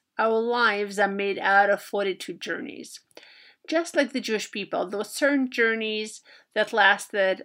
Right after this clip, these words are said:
only a few days, and then there were certain journeys that lasted for years. At certain stops, they would just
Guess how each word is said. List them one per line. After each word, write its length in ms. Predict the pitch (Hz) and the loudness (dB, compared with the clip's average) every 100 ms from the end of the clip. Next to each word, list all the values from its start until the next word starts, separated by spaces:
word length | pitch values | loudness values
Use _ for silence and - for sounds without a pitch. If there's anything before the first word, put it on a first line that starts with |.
| - | -8
only 240 | 202 202 | -6 -6
a 40 | |
few 300 | 202 - 208 | -8 -8 -8
days, 560 | 196 196 185 180 - - _ - - | -4 -2 0 0 -4 -12 _ -20 -16
and 200 | - 233 | -8 -2
then 160 | 277 320 | 0 0
there 80 | 330 | -2
were 80 | 269 | -4
certain 400 | - 247 240 240 233 | -4 -4 -2 -4 -8
journeys 460 | - 208 202 202 | -4 -2 -2 -4
that 140 | 208 202 | -6 -2
lasted 420 | 185 180 - 196 | 0 0 -2 -6
for 180 | - 202 | -4 -6
years. 760 | 196 160 196 196 190 - - - - - - - | -6 -6 -6 -2 -2 -4 -8 -20 -20 -20 -18 -12
At 160 | 226 | -10
certain 500 | - - 285 294 285 | -8 -2 0 0 -2
stops, 760 | 262 - 247 233 240 - - - _ _ - _ - | -2 0 2 2 -2 -10 -18 -20 _ _ -20 _ -2
they 200 | 220 214 | 0 0
would 280 | 202 208 | -2 -6
just 400 | 196 208 196 - | 0 0 0 -4